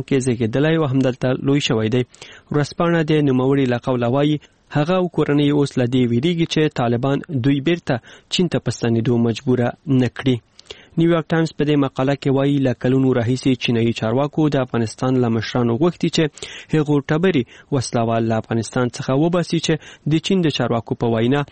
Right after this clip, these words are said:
د هیواد کې یې پناه اخیستې. چینایي چارواکي وایي، دا وسلوال د ختیځ ترکستان د اسلامي غورځنګ د بیلتون غوښتونکي ډلې غړي دي چې بیجینګ یې د نولس سوه نوي کلونو راهیسې په چین کې په یو لړ ترهګریزو بریدونو کې په لاس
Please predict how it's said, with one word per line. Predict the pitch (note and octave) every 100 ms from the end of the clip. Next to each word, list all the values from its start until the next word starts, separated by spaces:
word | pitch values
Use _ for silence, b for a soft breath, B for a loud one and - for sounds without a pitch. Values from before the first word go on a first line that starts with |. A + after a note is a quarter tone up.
| B B D3+
د | F3 D#3
هیواد | D3+ C#3+ -
کې | C3+
یې | C3 -
پناه | C3+ C#3 G2+
اخیستې. | - A2 - A2 - B B B
چینایي | - F3 E3+
چارواکي | E3+ D#3+ D3 -
وایي، | D#3 D#3+ D#3+ D3+
دا |
وسلوال | C#3 C3 C3 C3+ C#3
د | C3+ -
ختیځ | B2 C#3 -
ترکستان | B2+ - A#2 - C3 C3+ B2+
د | A#2
اسلامي | - A#2 A#2+ A#2
غورځنګ | A2+ A#2+ C3+ C3
د | B2+ A#2
بیلتون | A2+ - A#2 A2
غوښتونکي | A#2 - G3 F#3 D3+ D3
ډلې | C#3+ C#3 B B - D3+
غړي | F3 A#2+
دي | A2 -
چې | G#2+ - B B C3
بیجینګ | C3+ D#3+ E3+ E3
یې | D#3+ D3+
د | D3+ - B B E3+
نولس | F#3 E3 E3
سوه | D#3 D3 C3+
نوي | D#3+ D#3+ -
کلونو | B2+ A#2+ A2+
راهیسې | A2 B2+ - C3+
په | - A#2
چین | - D3+
کې | C#3+ C#3+
په | B2+ A#2+
یو | A#2 A2+
لړ | A2+ -
ترهګریزو | A#2 G2 - C#3+ E3 F#3+ E3+ D#3
بریدونو | C#3+ C3+ C#3+ C3+
کې | - C3+ B B B
په | C3 A2+
لاس | G#2+